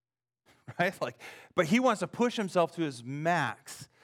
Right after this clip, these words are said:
and he asks for someone to get behind him and to spot him so the bar doesn't crush him if he drops it. And if it's a little too weak, what does the spotter do? If he's a little too weak, what does the spotter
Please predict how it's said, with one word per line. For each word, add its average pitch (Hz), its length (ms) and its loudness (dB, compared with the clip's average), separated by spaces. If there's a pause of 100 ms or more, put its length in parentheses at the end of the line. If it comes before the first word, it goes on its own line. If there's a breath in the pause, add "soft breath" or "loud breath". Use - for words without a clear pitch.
(200 loud breath)
and 143 80 0
he 151 100 0
asks 190 240 0
for 165 120 -6
someone 170 260 -4
to 147 60 -4
get 165 140 0
behind 165 440 -2
him 110 180 0 (320 loud breath)
and 147 240 2 (320 loud breath)
to 147 240 0
spot 175 520 0
him 147 180 -4
so 151 140 -4
the 131 80 -4
bar 139 260 2
doesn't 127 200 -6
crush - 400 -2
him 131 60 -2
if 113 120 -6
he 104 80 -6
drops 113 460 -6
it. 92 140 -12 (1160)
And 160 100 4
if 156 80 2
it's 139 80 -6
a 151 60 2
little 175 280 0
too 202 220 -8
weak, 160 220 -4
what 127 80 -4
does 117 100 -12
the 117 80 -14
spotter 107 320 -4
do? 87 220 -8
If 90 80 -10
he's 139 160 -8
a 143 40 -6
little 147 280 -4
too 185 220 -10
weak, 123 260 -6
what 117 60 -8
does 117 100 -12
the 107 60 -18
spotter 95 420 -12